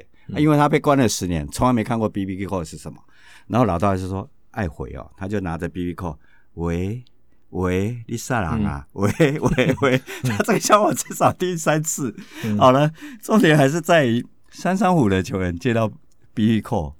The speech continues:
Speaker 2: 根本不知道怎么回事，
Speaker 1: 嗯。
Speaker 2: 而且他也回不去了。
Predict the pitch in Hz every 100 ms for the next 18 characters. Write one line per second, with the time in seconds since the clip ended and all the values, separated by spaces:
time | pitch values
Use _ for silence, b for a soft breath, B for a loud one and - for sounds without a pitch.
0 | - 175 147 110 156 147 123 95 85 101
1 | 92 - 104 85 110 101 135 131 165 147
2 | 98 80 90 90 95 - 95 73